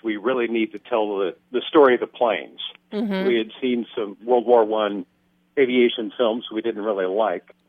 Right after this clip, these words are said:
Speaker 1: And then, luckily, we found this collector in Central California, and we got to see his collection of planes, all with original engines,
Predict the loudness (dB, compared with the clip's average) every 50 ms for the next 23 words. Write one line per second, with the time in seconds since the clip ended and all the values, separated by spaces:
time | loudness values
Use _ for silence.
0 | _ _ _ _ _ _ _ _ -6 -6 0 2 2 4 4 4 2 2 -2 -4
1 | -6 -2 2 2 2 2 0 -4 -2 0 0 0 0 -2 -6 -6 -6 -8 -8 -10
2 | -6 -6 -6 -4 -4 -4 -6 -6 -2 _ 0 0 0 -2 -4 -2 _ -4 -4 -4
3 | -6 -8 -8 -6 -6 -6 -4 -6 -8 -8 -2 -2 -2 -2 -2 -6 _ -10 -10 -8
4 | -8 -10 -14 -14 -16 _ _ -10 -10 -6 -4 -4 -6 -4 -2 -2 -2 -2 -2 -6
5 | -12 -12 -12 -10 -6 -4 -2 -2 0 -2 -2 -2 -6 -8 _ _ _ _ _ _
6 | _ 0 0 0 0 -2 0 0 0 0 -4 -6 -8 -6 -6 -8 -8 -4 -4 -2
7 | -2 -2 -4 -6 -6 -8 -10 -8 -2 2 2 4 6 6 6 4 4 0 0 -2
8 | -6 -6 -4 -6 -6 -6 -6 -6 -6 -6 -4 -4 -4 -4 -4 -4 -4 -6 -8 -14
9 | -16 _